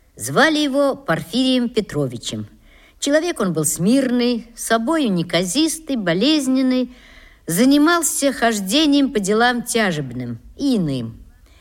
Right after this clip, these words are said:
В прежние времена подобных ему людей обзывали подьячими, крючками, крапивным семенем. Сам он величал себя стряпчим.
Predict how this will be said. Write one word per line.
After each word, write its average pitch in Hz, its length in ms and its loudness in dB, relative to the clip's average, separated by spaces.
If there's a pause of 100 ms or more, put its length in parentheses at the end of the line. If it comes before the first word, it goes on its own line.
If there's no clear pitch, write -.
(300)
В - 80 -20
прежние 277 500 4
времена 269 760 0 (440)
подобных 240 680 2
ему 254 240 2
людей 262 420 2
обзывали 226 600 0
подьячими, 247 960 -2
крючками, 254 960 -2
крапивным 233 760 -2
семенем. 226 800 -2 (460)
Сам 170 420 -2
он 262 140 0
величал 202 560 -2
себя 170 600 -2
стряпчим. 143 840 -8